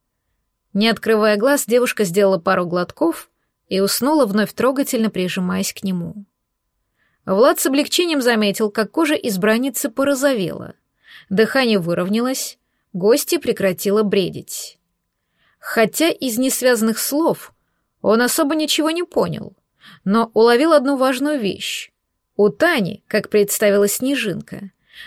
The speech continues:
был жених, с которым она рассталась перед Новым годом.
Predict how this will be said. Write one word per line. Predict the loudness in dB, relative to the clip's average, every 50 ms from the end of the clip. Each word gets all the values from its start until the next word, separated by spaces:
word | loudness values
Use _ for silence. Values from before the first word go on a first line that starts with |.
| -8 -2
был | 2 4 4 4 4
жених, | 2 2 0 0 0 -2 -4 -4 -10 -18 -20 _ _
с | -14 -6
которым | -2 -2 0 2 2 0 0 -2 -2
она | -2 -2 0 0 0 0 0
рассталась | 0 -2 -2 -4 -2 0 2 2 2 0 -2
перед | -2 0 0 0 0
Новым | 0 -2 0 0 0 -2 0
годом. | 0 0 0 0 0 -6 -12 -12 -14 -18